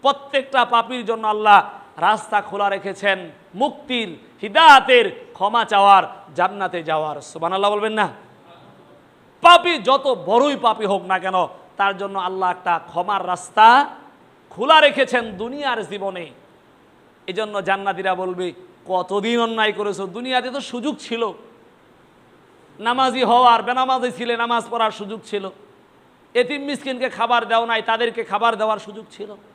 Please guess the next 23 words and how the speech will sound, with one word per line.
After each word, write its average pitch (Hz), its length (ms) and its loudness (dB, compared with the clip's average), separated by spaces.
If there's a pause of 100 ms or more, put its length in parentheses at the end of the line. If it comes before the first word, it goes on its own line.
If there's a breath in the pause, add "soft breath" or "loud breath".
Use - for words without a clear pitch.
(800)
আল্লাহর 262 340 4
দিন 262 260 -6
অস্বীকার 254 420 0
করেছো, 247 280 -2
আল্লাহর 233 300 0
দিন 214 180 -10
স্বীকার 233 340 -4
করার 220 260 -6
সুযোগ 214 320 -16
ছিল, 190 260 -12 (1200)
মানুষের 269 520 2
নিন্দা 254 320 0
করেছো, 226 340 -4
মানুষের 226 340 -4
কাছে 220 200 -10
ক্ষমা 214 320 -2
চেয়ে 208 240 -4 (280)
নিন্দুক 247 560 -6 (100)
থেকে 226 400 -2 (180)
নিজেকে 233 500 -4
ফিরানোর 214 380 -4
সুযোগ 196 340 -14
ছিল। 180 280 -14